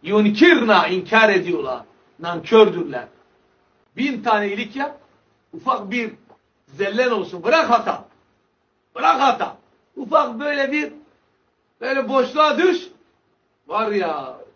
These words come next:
elli yıl geçse bile unutmaz. Elli yıl geçse unutmaz.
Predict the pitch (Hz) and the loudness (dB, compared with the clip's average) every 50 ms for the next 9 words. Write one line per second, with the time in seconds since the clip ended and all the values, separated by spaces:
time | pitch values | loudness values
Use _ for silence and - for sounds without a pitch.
0 | _ _ - 165 170 202 233 302 294 269 233 180 220 214 208 214 254 240 220 214 | _ _ -8 -6 -6 -4 -2 -2 -2 -4 -4 -2 -2 -2 -2 -2 -4 -4 -4 -4
1 | 202 185 175 - - 151 131 - _ _ _ _ _ _ _ _ _ _ _ _ | -6 -6 -10 -14 -16 -18 -18 -20 _ _ _ _ _ _ _ _ _ _ _ _
2 | _ _ _ _ _ _ _ - 156 - 254 359 440 440 381 277 294 262 220 214 | _ _ _ _ _ _ _ -12 -6 0 4 6 6 6 6 4 2 0 0 0
3 | 220 233 214 208 190 - 180 180 139 120 | 0 -2 -2 -2 -2 -6 -12 -14 -16 -16